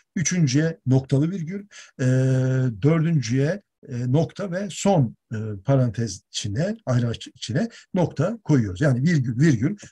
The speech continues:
noktalı virgül, nokta, nokta şeklinde bir, e, işlem yapıyoruz. Arkadaşlar beşinci sorumuzda,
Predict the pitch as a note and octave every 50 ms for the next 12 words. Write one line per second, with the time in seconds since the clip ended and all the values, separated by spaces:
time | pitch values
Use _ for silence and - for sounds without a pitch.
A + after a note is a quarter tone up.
0 | _ - D#3 D3+ - - E3 D3+ C#3 B2 A2+ G#2 A2+ F3+ A3 G3+ E3+ D3+ - -
1 | G3 F#3+ D3+ C3 - - - - A2+ G#2 - A2+ G2+ G#2 C3 F3+ G#3 G#3 - -
2 | - _ _ - C#3 C#3 D#3+ E3 - - _ - C3 B2+ B2 A#2+ A#2 A#2+ C#3+ -
3 | - - E3 F#3+ A3 A3+ - D3 B2+ - A#2+ G#2 F#2 - _ - - - - -
4 | - - - - F#3 F#3 - B3+ D#4 C#4 F3 - G#3 E3+ C3+ D3+ F3+ E3 - B3
5 | C#4+ E4 D#4 - - G3 D#3+ C#3+ C3 B2 G#2 F2+ A2+ A#2+ D3 F#3 F3